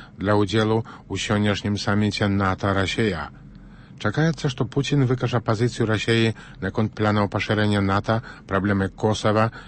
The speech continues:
і плану разгортвання ў Еўропе амерыканскай сістэмы супрацьракетнай абароны. Кіраўнікі краін нато падтрымалі план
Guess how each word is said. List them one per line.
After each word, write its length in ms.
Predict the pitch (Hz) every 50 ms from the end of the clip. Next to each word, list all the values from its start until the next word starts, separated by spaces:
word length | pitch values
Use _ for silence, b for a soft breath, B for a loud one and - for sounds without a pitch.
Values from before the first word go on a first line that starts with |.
| B B B -
і 80 | 98 -
плану 320 | - 113 131 156 165 156
разгортвання 640 | 147 131 104 110 127 131 127 - 135 135 131 131 127
ў 240 | 120 123 123 120 113
Еўропе 400 | 110 113 113 - - 117 113 B B B B B -
амерыканскай 640 | 92 98 104 104 - - 104 101 95 - - 101
сістэмы 480 | 92 - 107 95 - 110 107 107 107 107 B B B B B -
супрацьракетнай 1300 | - - 117 101 - 101 104 90 - - - - - - 95 98 101 - - 98 - - 104 98 98 - - -
абароны. 560 | 107 92 101 98 101 110 113 107 87 78 - - - - - - - - - B B B B B B B B B B B
Кіраўнікі 480 | - - 113 123 135 156 170 - 196 185
краін 320 | - 151 156 156 160 151
нато 240 | 151 151 - - 147
падтрымалі 720 | 131 147 131 - - 131 131 135 139 135 123 95 98 95
план 400 | - - 104 104 104 104 104 104